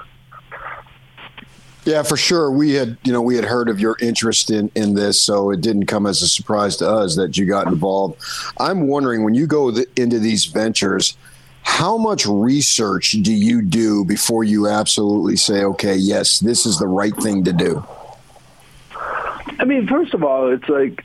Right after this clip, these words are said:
Speaker 2: I think that, and, and it's hard, it's hard to understand this, but, you know, sports is a long-term commitment, right? You know, these sports franchises, they're,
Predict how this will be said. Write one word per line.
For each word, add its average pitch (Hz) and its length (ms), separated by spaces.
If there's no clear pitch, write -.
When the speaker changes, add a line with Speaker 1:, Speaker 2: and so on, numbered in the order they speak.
Speaker 2:
I 143 100
think 180 320
that, 127 280
and, 135 300
and 127 400
it's 143 160
hard, 151 260
it's 139 180
hard 165 180
to 143 40
understand 127 640
this, 113 180
but, 120 320
you 156 140
know, 123 160
sports 190 420
is 139 120
a 127 60
long-term 127 720
commitment, 113 540
right? 139 520
You 127 120
know, 117 160
these 123 160
sports - 320
franchises, 117 920
they're, 117 380